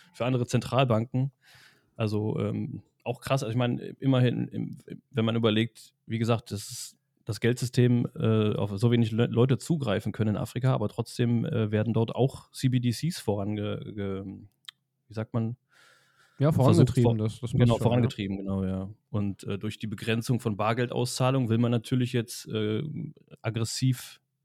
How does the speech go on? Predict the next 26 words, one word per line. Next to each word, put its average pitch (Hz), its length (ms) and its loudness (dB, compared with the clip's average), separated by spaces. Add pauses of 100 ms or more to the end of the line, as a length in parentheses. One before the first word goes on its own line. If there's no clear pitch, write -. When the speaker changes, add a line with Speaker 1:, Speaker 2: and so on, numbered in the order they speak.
(260)
Speaker 1:
diese 110 300 0
Ausbreitung 101 480 0
fördern 117 400 0
und, 110 400 -4
äh, 107 120 0
den, 107 240 -4
den 107 160 0
Bargeldhandel 104 960 0
einschränken. 95 680 -8 (240)
Speaker 2:
Ja. 113 200 -6 (540)
Speaker 1:
Also 90 240 -6
ab, - 140 -4 (180)
Speaker 2:
Das - 160 -6
Speaker 1:
ab 104 40 0
neunten 113 240 2
Speaker 2:
ist, 104 40 2
äh, 104 40 2
Speaker 1:
Januar 113 540 0 (320)
darf - 240 -6
man 104 200 2
nur 110 160 2
noch 107 120 2
fünfundvierzig 117 580 -2
Dollar 143 420 2 (280)
pro 135 600 0
Tag - 480 -2